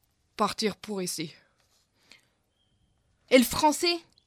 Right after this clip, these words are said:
Speaker 2: D'où que t'as appris à causer comme ça ?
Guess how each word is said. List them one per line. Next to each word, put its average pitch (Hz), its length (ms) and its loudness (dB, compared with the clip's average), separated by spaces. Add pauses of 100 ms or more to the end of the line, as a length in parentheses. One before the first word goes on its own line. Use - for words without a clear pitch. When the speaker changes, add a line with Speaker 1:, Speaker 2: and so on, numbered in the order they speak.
(600)
Speaker 2:
D'où 254 140 0
que 339 100 -14
t'as 330 280 8
appris 339 400 0
à 294 300 4
causer 302 360 -2
comme 311 200 -2
ça ? 320 300 -2